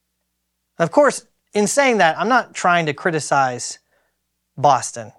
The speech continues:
It's a wonderful city, and I loved living there. But I do think that we can learn something from its history,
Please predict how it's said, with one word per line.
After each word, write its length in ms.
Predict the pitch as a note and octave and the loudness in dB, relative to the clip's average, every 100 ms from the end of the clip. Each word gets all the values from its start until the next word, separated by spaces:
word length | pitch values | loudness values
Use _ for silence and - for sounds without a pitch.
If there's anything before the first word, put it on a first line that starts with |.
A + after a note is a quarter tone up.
| - | -8
It's 140 | E3 | -2
a 60 | F3 | 0
wonderful 400 | F#3+ G3+ F#3+ E3+ | 2 0 0 -2
city, 340 | C#3 A2 - - | -4 -10 -16 -8
and 120 | C#3 | -2
I 120 | D#3 | 0
loved 280 | E3+ E3+ D3+ | 2 2 0
living 320 | D3+ D#3 C3+ | -2 -4 -4
there. 260 | A#2+ - - _ _ _ _ _ _ _ _ _ - | -10 -14 -20 _ _ _ _ _ _ _ _ _ 0
But 120 | F#3+ | 0
I 140 | F3+ G#3+ | 2 -2
do 220 | C4 D#4+ | -2 -2
think 300 | - A3 F#3+ | -2 -2 -2
that 120 | F3 | -4
we 100 | E3+ | -4
can 280 | F3 D#3+ D3 | -6 -6 -4
learn 300 | E3 F#3+ F3+ | -4 -4 -4
something 420 | - D3 C#3 C#3 | -6 -6 -6 -8
from 180 | B2 C3 | -8 -10
its 140 | A#2 | -12
history, 500 | - D#3+ - - - | -10 -10 -10 -16 -18